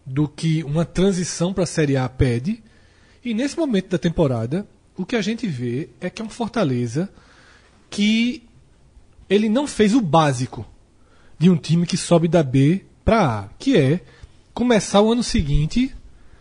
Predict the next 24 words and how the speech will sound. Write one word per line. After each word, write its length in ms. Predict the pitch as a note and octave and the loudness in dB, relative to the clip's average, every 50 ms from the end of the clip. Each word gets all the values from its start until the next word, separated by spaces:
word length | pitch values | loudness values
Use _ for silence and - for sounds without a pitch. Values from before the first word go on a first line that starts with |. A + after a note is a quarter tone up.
| - - - - - _ - _ _ _ _ _ - | -20 -20 -20 -20 -20 _ -20 _ _ _ _ _ 2
pelo 320 | - B3+ C#4 D#4 E4+ E4 D4+ | 4 6 6 6 6 4 4
menos, 680 | B3 G3+ F#3+ F#3+ F#3+ G3 A#3 C4+ B3+ - - - - _ _ _ _ _ _ - | 4 6 6 8 8 6 6 4 2 0 -4 -8 -10 _ _ _ _ _ _ -2
de 120 | D#3+ F3+ | 4 4
onde 140 | F#3 F#3 F#3 | 4 4 4
parou. 460 | - C#4 C#4 B3 D#3+ A#2+ A2 G#2 - - - - _ _ _ _ _ _ _ - - - _ _ - - - | 2 2 2 2 2 0 -2 -6 -10 -16 -20 -20 _ _ _ _ _ _ _ -20 -20 -20 _ _ -20 -14 -12
Vários 460 | D3 C3+ E3+ G#3 B3 C#4+ D4+ B3+ - | -8 -2 0 2 2 2 0 0 -4
torcedores 400 | D4 - - A#3 F3+ F#3 G3 G3 | -4 -2 -2 0 0 0 0 -2
do 60 | F#3+ | -2
Fortaleza 500 | - G3 F#3 - D#3+ C3+ C#3 D#3 F3+ F#3 | -4 -6 -4 -2 -2 -2 -2 -2 -2 -4
disseram 180 | - F#3+ F#3+ F#3 | -2 -4 -4 -2
o 40 | |
seguinte: 560 | - G#3+ F3+ D3 C#3+ C3+ C3 - - G#2 G2 _ _ _ _ _ - - - - - - - _ _ - - | -2 -4 -4 -2 -2 -4 -4 -6 -10 -14 -14 _ _ _ _ _ -20 -20 -20 -20 -20 -20 -20 _ _ -10 0
o 100 | - A3 | 4 4
argumento 400 | A#3 C4 A#3+ B3+ A#3+ C4 - - | 4 4 4 0 -4 -6 -4 -4
número 280 | C#4 D#4 E4+ F4+ D#4+ C4 | -2 2 4 4 6 6
um 240 | G#3 G3+ G3+ F#3+ E3 - - _ _ - _ _ _ _ _ _ - | 4 4 2 0 -2 -4 -14 _ _ -20 _ _ _ _ _ _ 0
que 80 | - E3+ | 2 2
eu 40 | |
mais 260 | D#3 D#3+ F#3 G3+ F#3 F#3+ | 4 4 2 2 2 0
ouvi 240 | D#3 B2 D3 D#3 | -2 0 -2 -2
de 140 | C3+ C3+ C3+ | -2 -4 -6
críticas 460 | - - - D3 E3+ E3+ - - D#3 | -6 -6 -2 -2 -2 -2 -2 -6 -8
foi 120 | - F3+ G#3 | -6 -4 -6
assim: 380 | A3+ - - D#3 C3 A#2+ A2+ | -6 -6 -8 -10 -10 -10 -10